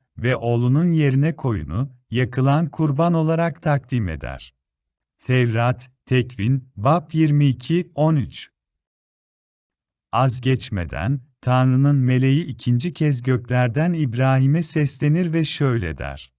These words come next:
"Madem ki her şeyi yaptın ve biricik oğlunu esirgemedin, seni ziyadesiyle mübarek kılacağım ve senin zürriyetini deniz kenarındaki kum gibi çoğaltacağım."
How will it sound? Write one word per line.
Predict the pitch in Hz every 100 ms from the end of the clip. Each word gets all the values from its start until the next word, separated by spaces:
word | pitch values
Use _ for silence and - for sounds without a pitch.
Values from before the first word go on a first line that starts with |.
| _ _ _ _ _ _ _ _
"Madem | 104 123 131 123 135 135
ki | - 180
her | 165 160
şeyi | 147 - 143 151
yaptın | 135 113 - - 131 127
ve | 120 104
biricik | 117 123 170 180
oğlunu | 156 135 135 139
esirgemedin, | 135 110 - 113 110 117 85 76 76 131 147 _
seni | - - 135 139 175
ziyadesiyle | 156 156 143 131 131 - 139 135 139
mübarek | 123 113 123 127 147 -
kılacağım | - 113 90 - 73 85 143 - _ -
ve | 120
senin | 131 - 135 160
zürriyetini | 175 151 156 143 147 139 151 151 131
deniz | 135 175 -
kenarındaki | - 143 139 135 135 135 135 156 180
kum | - 175 170
gibi | 165 175
çoğaltacağım." | - 139 113 82 78 78 80 73 67